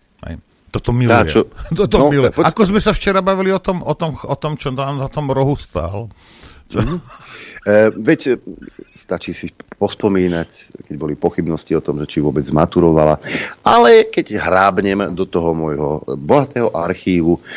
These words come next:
Speaker 2: e, tak si vypočujme, ako študovala a nedoštudovala na vysokej škole a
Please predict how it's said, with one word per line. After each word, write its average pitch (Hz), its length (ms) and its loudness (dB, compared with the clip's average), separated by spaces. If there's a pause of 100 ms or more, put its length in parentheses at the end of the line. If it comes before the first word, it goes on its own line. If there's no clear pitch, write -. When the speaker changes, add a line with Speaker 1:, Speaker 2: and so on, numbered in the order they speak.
(320)
Speaker 2:
e, 90 160 6
tak 85 240 -4
si - 80 -4
vypočujme, 85 560 -4
ako 76 480 -8
študovala 78 640 2
a 71 80 -6
nedoštudovala 78 880 -2
na 73 80 0
vysokej 73 560 -2
škole 87 240 2 (320)
a - 0 -